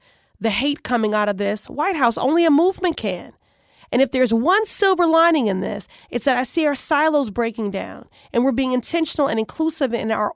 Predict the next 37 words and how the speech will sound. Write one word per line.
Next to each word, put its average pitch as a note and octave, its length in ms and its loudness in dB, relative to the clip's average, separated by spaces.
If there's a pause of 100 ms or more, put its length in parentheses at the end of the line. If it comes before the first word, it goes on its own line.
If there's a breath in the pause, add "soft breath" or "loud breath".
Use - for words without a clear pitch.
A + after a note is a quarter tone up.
organizing A3+ 640 0
and G3+ 100 -2
our G#3 80 -4
coalition A3+ 680 0
building F#3+ 360 -2 (300 loud breath)
with C4 140 2
the C4 120 -4
understanding C4 680 0
that A3 100 0
our G#3+ 120 0
destinies A#3 520 0
and G#3+ 120 0
our G3+ 80 0
freedoms G#3 380 -2
are G3+ 60 -2
tied. B3+ 360 0
And A#3 80 0
on A3 140 2
that D#4 260 4
note, G3+ 400 2 (240 loud breath)
I C4 80 2
want E4 160 2
to D#4+ 40 2
just C#4+ 200 -4
also E4 240 0
say C#4+ 180 -2
from C4 160 -2
a B3 80 2
messaging B3 580 0
standpoint, G3 680 -6 (400 soft breath)
my A3+ 160 2
fellow D#4+ 340 2
beloved B3 480 2
Democrats, C#4 680 -2 (300 soft breath)
stop - 420 0
presenting G#3+ 880 0 (260 soft breath)
these A3 400 -4